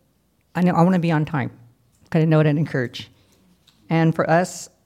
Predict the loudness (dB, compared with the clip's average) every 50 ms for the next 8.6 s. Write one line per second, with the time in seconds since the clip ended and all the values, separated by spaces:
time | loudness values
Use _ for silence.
0 | _ _ -2 0 0 0 0 0 0 -2 -2 -6 -8 -12 -20 -20 -20 -16 -6 -4
1 | -4 -4 -2 -4 -6 -6 -6 -6 -8 -6 -6 -6 -8 -12 -14 -18 -20 -20 -20 -20
2 | -20 -20 -10 -4 -4 -4 -4 -4 -6 -6 -6 -4 -6 -8 -10 -18 _ _ _ _
3 | _ _ _ _ _ _ _ _ _ _ _ _ -8 -4 -2 -2 0 0 0 -2
4 | -2 -4 -4 -2 -2 -2 -2 -2 -2 0 0 0 0 0 0 0 0 -2 -6 -8
5 | -8 -8 -8 -6 -8 -10 -10 -12 -12 -12 _ _ _ _ _ _ _ _ _ _
6 | _ _ _ _ _ _ _ -8 -4 -2 0 0 0 -2 -6 -20 _ _ _ _
7 | _ _ _ _ _ _ _ _ _ _ _ _ -10 -4 0 2 2 2 2 0
8 | -2 -4 -2 -2 0 0 0 -2 -4 -6 -10